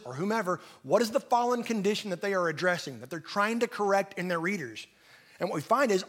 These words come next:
all of these things have to be en-, encouraged and reminded because they are not default. This is not the, the way typical people live typically. That's volume one kind of stuff, and so we have to be reminded, "Hey, hey, hey, hey, you're a volume two person.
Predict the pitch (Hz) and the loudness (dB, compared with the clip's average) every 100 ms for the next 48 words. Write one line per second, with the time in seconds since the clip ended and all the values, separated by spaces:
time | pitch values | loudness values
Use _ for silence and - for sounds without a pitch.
0 | - 226 277 240 202 233 - 233 269 320 | 4 8 8 6 2 -4 0 -2 0 -2
1 | - - - - - - - 220 247 240 | -4 -10 -20 -20 -20 -20 -2 0 0 -2
2 | 226 233 226 233 208 175 - 277 269 165 | 0 0 0 -4 -6 -4 -2 0 2 0
3 | 233 214 214 208 254 202 196 220 185 233 | -4 -2 0 2 2 0 -2 -2 2 0
4 | 226 202 254 240 240 226 147 226 - 277 | 0 2 2 2 -2 -2 -4 -4 2 2
5 | 185 - - - 208 - 190 214 247 247 | 2 0 -16 -10 -8 -4 -2 2 2 2
6 | 196 185 - - 180 196 196 - 160 175 | -2 -4 -6 -8 0 0 -2 -14 0 2
7 | 233 214 - - 220 262 214 - 247 - | 2 0 -6 -4 -4 -4 -8 -4 -4 -2
8 | 190 175 226 185 - 285 254 214 147 113 | -2 2 2 2 0 -2 -2 -4 -6 -6
9 | - - 233 180 143 220 262 262 240 226 | -14 -2 0 0 0 4 6 6 4 2
10 | 214 185 269 277 233 214 202 190 214 208 | 2 2 2 2 0 0 0 0 2 2
11 | 202 175 214 208 220 214 233 226 277 226 | 0 -4 -2 0 -2 -4 -4 0 0 2
12 | 302 320 311 330 339 - - - - - | 0 2 2 2 0 -2 -12 -20 -20 -4
13 | 277 285 185 269 285 254 247 220 - 330 | 0 0 4 6 6 4 -2 -2 4 4
14 | 330 233 214 - 147 110 | 4 -2 -4 -4 -6 -10